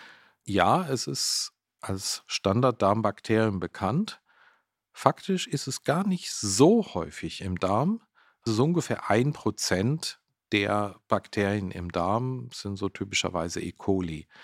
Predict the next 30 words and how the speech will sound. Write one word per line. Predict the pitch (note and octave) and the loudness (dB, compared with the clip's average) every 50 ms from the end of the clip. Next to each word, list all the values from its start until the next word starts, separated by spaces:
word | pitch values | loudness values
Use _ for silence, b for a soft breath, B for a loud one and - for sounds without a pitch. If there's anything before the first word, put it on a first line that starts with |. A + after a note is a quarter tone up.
| B B B B B B B B B | B B B B B B B B B
Allerdings | - A#2 B2 C#3 C#3+ D#3+ E3 D3+ - - | 2 2 4 4 2 0 0 -2 -4 -6
E. | B2+ | -8
coli | - - - D3+ F3 F3+ E3+ E3 | -6 -2 0 2 4 4 4 2
ist | E3 - - B2+ - - - - - - | 2 0 -4 -6 -4 -4 -4 -6 -6 -6
ein | - A2 A2 | -6 -4 0
Sammelname. | G2+ G#2 G2+ G#2 A2 A2 G#2+ F#2+ E2 D2+ D2 D2+ D2+ D2+ D2+ E2+ _ _ _ _ _ _ _ _ _ _ _ _ _ _ _ _ | 2 4 4 4 4 4 2 0 -2 -4 -8 -10 -12 -14 -16 -18 _ _ _ _ _ _ _ _ _ _ _ _ _ _ _ _
Das | - G#2+ G#2 - | -4 -4 -4 -4
ist | - - B2 - - | -4 -6 -6 -4 -4
nicht | C3 A#2+ - - | -6 -6 -4 0
ganz | - A2 A2+ A#2+ - - - | 0 0 2 0 -2 -6 -4
genau | - A2+ G#2+ G2+ G2 G#2 A2 A2+ A2+ - | -4 -4 -2 -2 -2 -2 -2 -2 -4 -6
ein | - - G#2 G#2+ A#2 A#2 | -4 -4 -2 -2 -2 -4
bestimmtes | A#2 A2+ - - - A2+ A2 A2 G#2+ - G2+ - | -6 -6 -8 -6 -4 -4 -4 -4 -4 -6 -8 -8
Bakterium | - - G2 - - - - A2+ A#2+ C3 C#3+ D3+ D#3 D#3 E3 E3+ E3+ F3 F3 E3 C3+ G#2+ | -4 -6 -6 -6 -6 -6 -4 -2 -2 0 -2 -2 -2 -4 -4 -2 -2 -4 -4 -6 -8 -8
mit | G#2 G#2 - - - | -8 -8 -10 -12 -8
ganz | - G#2 A2 B2 A#2+ - _ | -6 -4 -4 -4 -6 -6 _
genau | - A2+ A2 G#2+ G2 G2+ G#2 G#2+ G#2+ G#2+ A2 A2 _ _ - | -6 -4 -2 -2 -2 -2 -2 -2 -4 -6 -8 -10 _ _ -12
diesen | - B2 B2+ A#2 - F#2+ | -8 -8 -6 -6 -6 -8
Eigenschaften | - - G2+ A2+ C3+ C#3 - - C#3+ C#3+ C#3 - - - B2 | -6 -4 -4 -4 -4 -4 -2 0 0 -2 -2 -4 -10 -10 -10
und | G#2+ F#2 | -10 -10
keinen | - - - F#2 F#2 F2 | -8 -6 -6 -4 -4 -4
anderen, | F2+ G#2+ B2+ C#3+ D3+ E3 E3+ D#3+ B B B B B B B B B B B | -4 -4 -2 -2 -4 -4 -6 -8 B B B B B B B B B B B
sondern | B - - - A#2 B2+ C#3 D3 D3+ D3+ D3+ D3 | B -4 0 2 2 2 2 0 0 0 -2 -6
von | - - - B2 A#2+ | -6 -6 -4 -4 -4
E. | B2+ G#2 G#2+ | -2 -6 -6
coli | - - A2+ A#2+ C3+ C#3+ D#3 D#3 D3+ | -4 0 2 4 4 4 2 0 -2
gibt | - - B2+ B2 _ - - | -2 -6 -8 -8 _ -2 -2
es | A#2 - - - - _ - | -2 -2 -2 -8 -10 _ 0
unterschiedliche | A#2 A2+ A#2+ C#3 B2 G#2+ - - A2 - - G2 F2+ A2+ G#2 | 0 2 2 2 2 0 0 -2 -4 -4 -6 -10 -6 -6 -4
Stämme. | - - - G#2+ G#2 F#2 E2 D2 - | -4 -2 -2 -2 -2 -2 -6 -10 -12